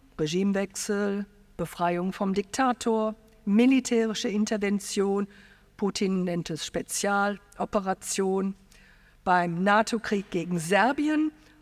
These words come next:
war ebenfalls so ein Schönsprech angesagt. Zu den sauberen Videogame-Bildern gehörten Texte über chirurgische Eingriffe, über Smart Bombs. Und einige kennen vielleicht noch den Begriff Daisy Cutter,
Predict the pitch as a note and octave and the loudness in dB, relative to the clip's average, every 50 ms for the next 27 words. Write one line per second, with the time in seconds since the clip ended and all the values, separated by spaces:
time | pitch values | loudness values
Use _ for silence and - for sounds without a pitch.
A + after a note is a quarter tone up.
0 | _ - A#3+ A#3+ A#3+ - - A#3+ C4 C4+ C4+ A3 - - F#3 F3+ F3 F3+ - - | _ 0 0 0 0 0 0 0 2 2 2 0 -2 -2 -4 -4 -4 -4 -4 -6
1 | G#3 G3+ F#3+ F#3+ F#3+ - - A#3 A#3 A#3 A#3 A#3 G3+ - - - E3 D3+ - - | -4 -2 -2 -2 -2 -2 0 2 2 4 4 2 2 -2 -4 -6 -4 -4 -4 -6
2 | - F#3+ E3+ E3 D#3+ D#3 D3 - E3 D#3 D#3 D#3 - - - - - - - - | -6 -6 -4 -4 -4 -6 -6 -4 -4 -4 -4 -6 -8 -12 -18 -20 -20 -12 -8 -6
3 | G#3 G3 G3 F#3+ F#3 F3+ G3+ G3+ A#3 A#3+ A#3 A3 G#3+ G#3 F#3+ F#3+ A#3 A#3+ C4 C4 | -4 -2 0 0 2 4 4 4 4 4 4 2 2 2 2 2 2 4 4 4
4 | B3 A#3+ A3 B3 A#3 A#3 A#3 A#3 G#3 A3 A3+ A#3 A3+ A#3+ A#3 A#3+ A3 G#3 G3 G#3 | 4 4 4 4 4 4 6 6 6 6 6 6 6 4 2 2 2 0 0 0
5 | G#3+ - G#3+ F#3+ - - G#3+ G#3+ - - - - F#3+ G#3 F#3 G3 G3 - - - | 0 0 0 -2 0 0 -2 -2 -2 -6 -6 -4 -4 -2 -2 -4 -4 -6 -8 -16
6 | - - - - - - _ _ - - - A3 G3+ F#3+ - G3+ G#3+ A3+ A3 G#3+ | -20 -20 -20 -20 -20 -20 _ _ -12 -6 -2 -2 -2 -2 0 2 2 2 2 2
7 | G3 - - G#3+ - - F#3+ F#3 G3 F#3+ F#3 F3+ D#3+ D#3 D#3 - - - E3 - | -2 -2 -2 -4 -2 -2 -2 0 0 -2 -2 -4 -6 -8 -8 -8 -8 -10 -10 -10
8 | - _ _ _ _ - G#3 F3 G3+ F#3 F3 - _ _ - - - - - - | -12 _ _ _ _ -4 -2 0 0 0 0 -2 _ _ -10 -8 -6 -6 -2 -2
9 | G3+ F#3+ G3 G3 G3+ G#3+ A3 - - - E3+ D#3 D3 E3 D#3 D3 D#3+ D#3+ D#3 E3+ | 0 0 0 0 0 -2 -2 -4 -8 -10 -10 -6 -2 -2 -2 -2 -2 -6 -8 -8
10 | E3+ E3+ - - - - _ _ - _ _ _ _ _ _ _ _ _ _ _ | -8 -10 -12 -14 -16 -18 _ _ -20 _ _ _ _ _ _ _ _ _ _ _
11 | - G#3 F#3+ G3 G3 F#3+ F#3+ F#3+ F#3 - - - - - - G#3 G#3+ A#3+ A3+ A3 | -4 -2 0 0 0 0 -2 -4 -4 -8 -12 -18 -18 -8 -2 0 2 2 4 2
12 | G#3+ G#3+ - G#3 G#3 G#3+ G#3+ A3+ G#3 G3+ G3+ A#3 G#3+ F3+ - G#3+ G3 G3 F#3 F3+ | 2 2 2 0 2 2 2 4 4 4 4 2 0 -2 0 0 0 0 0 -2
13 | - G3 G3+ G3+ - - - - F3 D#3 - G#3 G3+ A3+ C#4 C#4 G#3+ E3+ D3+ - | -2 -2 -4 -4 -4 -6 -14 -14 -8 -2 2 4 4 4 4 2 0 -2 -6 -6
14 | - - - - E3+ - - - F#3+ F3 E3 | -8 -10 -8 -6 -6 -8 -8 -8 -8 -8 -10